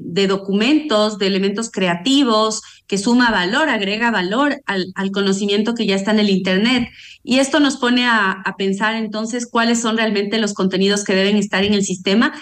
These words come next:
y si es que deben prohibirse el acceso a ellos o más bien debemos nosotros modificar cómo se evalúa, cómo se enseña, para que, eh, justamente los estudiantes sepan cómo hacer que estas herramientas se conviertan en algo útil, tanto el teléfono, el, la conexión a internet,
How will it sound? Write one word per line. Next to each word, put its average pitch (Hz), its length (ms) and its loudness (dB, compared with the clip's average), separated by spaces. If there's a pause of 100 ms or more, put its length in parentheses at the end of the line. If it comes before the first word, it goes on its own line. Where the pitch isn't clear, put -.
(180)
y 233 140 0
si 240 100 2
es 240 100 2
que 240 140 0
deben 285 340 2
prohibirse 240 580 0
el 302 80 2
acceso 247 440 -2
a 247 100 2
ellos 311 400 0
o 214 160 -2
más 208 200 0
bien 247 260 4
debemos 254 580 2
nosotros 226 560 -2
modificar 214 640 0 (320)
cómo 269 300 2
se 269 160 -2
evalúa, 208 400 0
cómo 240 220 0
se 214 160 -4
enseña, 196 600 -2 (240)
para 220 360 0
que, 220 160 0
eh, 208 420 2 (140)
justamente 277 560 2
los 254 140 0
estudiantes 220 680 -2
sepan 196 540 -2 (400)
cómo 277 560 2 (180)
hacer 247 460 -2
que 254 160 0
estas 254 240 0
herramientas 233 560 0
se 226 100 -6
conviertan 202 480 -2
en 196 100 2
algo 180 300 2
útil, 175 240 -4
tanto 240 260 0
el 226 120 -4
teléfono, 214 640 0
el, 190 200 0
la 175 220 2
conexión 185 360 2
a - 20 4
internet, 196 640 0